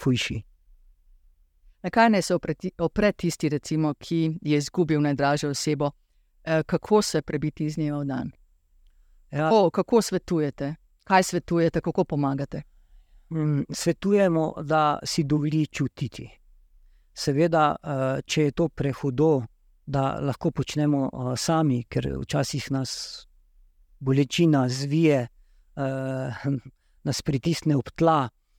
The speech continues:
Speaker 1: in takrat je dobro, eh, da imamo nekoga ob sebi, da nas vidi, da nas tolaži. Eh, potem pa, jaz pravim, samo pogumno, samo izraziti, kjerkoli pride ta občutek žalosti.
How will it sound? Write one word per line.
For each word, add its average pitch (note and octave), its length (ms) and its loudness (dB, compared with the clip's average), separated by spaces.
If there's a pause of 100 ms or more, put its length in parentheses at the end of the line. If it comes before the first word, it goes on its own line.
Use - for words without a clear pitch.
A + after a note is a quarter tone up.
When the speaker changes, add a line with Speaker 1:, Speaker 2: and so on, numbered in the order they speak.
(140)
Speaker 1:
in C3+ 160 -2
takrat D3+ 500 0
je C#3 180 2
dobro, C#3 480 2
eh, - 540 -16 (400)
da C#3+ 120 0
imamo C#3+ 320 2
nekoga C3 380 0
ob B2 120 -2
sebi, C#3 440 0 (560)
da C3+ 80 -4
nas C#3 240 0
vidi, C#3+ 340 0
da C3 140 0
nas C3+ 200 -2
tolaži. C#3+ 640 0 (500)
Eh, C3 520 -2 (760)
potem E3 380 0
pa, C#3+ 260 0 (300)
jaz D3+ 140 -6
pravim, D#3 280 2
samo D#3+ 260 -2
pogumno, D3 640 0 (420)
samo D#3 280 0
izraziti, D3 640 0
kjerkoli D#3 520 -2
pride C#3 280 -2
ta D3 140 -2
občutek C3 460 -4
žalosti. C3+ 720 -2